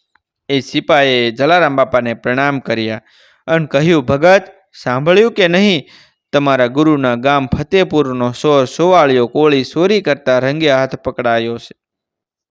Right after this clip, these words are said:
એ અત્યારે વીરપુરની જેલમાં છે." આ સાંભળતા જ જલારામ બાપા, "હે રામ રામ,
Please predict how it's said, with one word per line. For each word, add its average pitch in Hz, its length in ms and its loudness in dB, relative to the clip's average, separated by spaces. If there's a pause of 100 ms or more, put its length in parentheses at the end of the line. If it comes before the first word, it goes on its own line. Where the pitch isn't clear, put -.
(1000)
એ 175 160 4
અત્યારે 214 320 4
વીરપુરની 220 640 2
જેલમાં 151 540 2
છે." 120 340 -14 (420)
આ 120 100 -2
સાંભળતા 139 760 2
જ 127 60 -6 (400)
જલારામ 127 500 0
બાપા, 117 260 -2
"હે 127 340 0
રામ 151 280 2
રામ, 120 300 -2